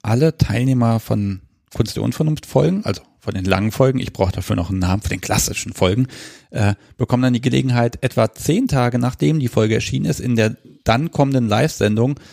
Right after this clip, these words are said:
mit dabei zu sein. Und dann kann man so ein bisschen, ja, äh, Hörerfeedback geben, Dinge erörtern, die vielleicht es nicht mehr in die Folge geschafft haben, äh, nochmal eine kleine Fragerunde einbauen, was auch immer.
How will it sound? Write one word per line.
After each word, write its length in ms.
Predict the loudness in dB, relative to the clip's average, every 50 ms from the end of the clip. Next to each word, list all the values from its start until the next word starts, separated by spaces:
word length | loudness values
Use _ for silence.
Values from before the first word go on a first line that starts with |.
| -20 -20 -12 _
mit 140 | -4 0 0
dabei 320 | 0 0 0 -2 -2 -2
zu 180 | -2 -2 -2 0
sein. 320 | 0 2 2 2 2 0
Und 160 | 0 0 0 2
dann 140 | 0 0
kann 160 | 0 0 0 2
man 160 | 2 2 2
so 80 | 2
ein 100 | 2 2
bisschen, 480 | 2 0 0 2 2 2 2 2 2 -2 -4 -8 -18 -20 -20 -20 -20 _ _ _ _
ja, 300 | -2 0 2 2 2 2
äh, 460 | 0 -2 -2 -2 -2 -2 -2 -4 -6 -10 -10 -2
Hörerfeedback 760 | 2 2 2 4 4 2 2 2 0 -4 -2 2 2 2 2
geben, 520 | 2 0 2 2 2 2 4 2 2 2
Dinge 240 | 2 0 0 2 2
erörtern, 500 | 2 2 2 4 2 4 4 2 2 2
die 160 | 0 -2 -4
vielleicht 340 | -4 0 0 0 0 0 -2
es 100 | -2 -2
nicht 140 | -2 0 2
mehr 60 | 2
in 80 | 2 2
die 40 | 0
Folge 380 | 2 2 2 2 2 0 -2
geschafft 460 | 0 -2 0 2 2 0 0 0 -2 -2
haben, 460 | 0 2 2 2 2 2 0 -2 -2 -4 -12 -20 -20 -20 _ _ _ _ -2
äh, 220 | 2 2 2 2
nochmal 260 | 2 0 2 2 2
eine 100 | 2 2
kleine 720 | 2 2 2 4 4 4 2 2 0 -2 -4 -6 -6 -8 -8
Fragerunde 680 | -4 -2 0 2 2 2 2 2 4 2 4 2 2 2
einbauen, 360 | 2 0 2 2 2 2 2
was 220 | 0 0 -2 0
auch 180 | 0 -2 -2 0
immer. 400 | 0 2 2 2 2 2 0